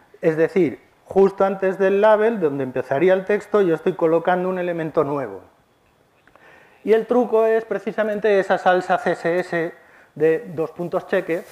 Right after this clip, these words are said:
que básicamente con ese dos puntos checked y el selector sibling, el selector más, yo lo que estoy diciendo es, cuando haya un input que esté checked, el siguiente label justo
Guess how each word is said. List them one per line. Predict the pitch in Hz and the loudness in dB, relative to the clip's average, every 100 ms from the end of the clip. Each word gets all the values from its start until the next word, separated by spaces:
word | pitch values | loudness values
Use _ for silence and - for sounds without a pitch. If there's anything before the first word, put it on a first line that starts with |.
| - - | -20 0
que | 165 165 | 2 4
básicamente | 185 196 196 208 196 | 2 2 0 -2 -6
con | 160 165 | -8 -10
ese | 180 196 190 | -6 -4 -2
dos | 185 185 | -6 -6
puntos | 190 202 196 | -6 -6 -4
checked | 214 190 175 175 - | -4 -2 -6 -6 -6
y | 185 180 | 0 0
el | 139 135 123 | 0 -4 -6
selector | 135 123 - 165 | -6 -6 0 0
sibling, | 165 214 190 208 254 | 2 -2 0 -4 -6
el | 123 | -8
selector | - 110 - 135 | -8 -10 -4 -2
más, | 160 202 269 - - - - - _ | 0 -2 -4 -12 -20 -20 -20 -20 _
yo | 160 | 2
lo | 170 | 2
que | 170 | 2
estoy | 180 196 | 2 2
diciendo | 196 226 214 | 2 2 4
es, | 165 113 - - _ _ | 2 0 -8 -20 _ _
cuando | - 156 165 | -2 0 2
haya | 208 214 | 2 2
un | 226 | 2
input | 226 151 120 - _ | 0 0 -4 -4 _
que | - | -2
esté | 143 - 190 190 110 - _ _ - | -2 0 0 0 0 -8 _ _ -2
checked, | 214 214 240 277 - - _ _ _ _ _ _ _ _ - | -2 2 2 0 -2 -20 _ _ _ _ _ _ _ _ 2
el | 165 156 | 2 2
siguiente | - 131 147 175 180 190 | -4 -4 0 0 0 0
label | 196 202 202 208 | 2 2 0 -2
justo | - 240 - - 247 339 | 0 0 0 -2 -2 -2